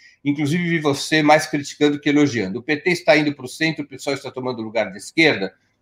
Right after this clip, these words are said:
Olha, Miyagi, eu acho que não. O programa do P T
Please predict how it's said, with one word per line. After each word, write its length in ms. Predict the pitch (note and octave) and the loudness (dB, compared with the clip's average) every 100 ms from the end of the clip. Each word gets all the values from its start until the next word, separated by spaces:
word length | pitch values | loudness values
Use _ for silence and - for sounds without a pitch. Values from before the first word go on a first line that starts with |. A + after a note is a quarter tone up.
| _ _ _ | _ _ _
Olha, 320 | - A3 B2 | 6 6 6
Miyagi, 680 | A2+ A2+ B2 C#3 C3 A2+ A2+ | 2 0 4 8 8 6 0
eu 160 | B2 D#3 | 4 6
acho 260 | G#2+ - - | 6 4 -4
que 100 | C#4+ | 0
não. 500 | F4 C3 C#3 F#2+ - - | 2 4 2 -2 -12 -16
O 100 | A#2 | -10
programa 580 | D3+ C3+ B2 D3+ D3+ A2+ | -2 0 4 4 4 0
do 120 | G2 | -4
P 140 | F#2+ | -12
T 480 | - C#3 F#3 D3+ | -6 4 6 6